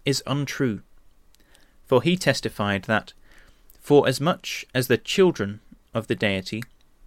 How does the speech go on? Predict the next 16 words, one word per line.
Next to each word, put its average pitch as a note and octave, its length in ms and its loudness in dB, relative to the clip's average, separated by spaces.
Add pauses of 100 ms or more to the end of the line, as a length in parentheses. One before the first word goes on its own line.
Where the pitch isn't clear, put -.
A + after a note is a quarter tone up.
(280)
are B2+ 160 2
partakers - 840 0 (340)
of A#2+ 140 0
flesh - 400 -4
and A#2+ 220 -8
blood, A2 300 -2 (1400)
Jesus F3 560 4
also C3+ 600 4 (340)
himself B2+ 720 0 (460)
likewise - 800 -4 (540)
took - 300 -2
part D3+ 360 -2
of D3 80 2
the D3 120 0
same, A2 360 -2 (960)
and B2 300 2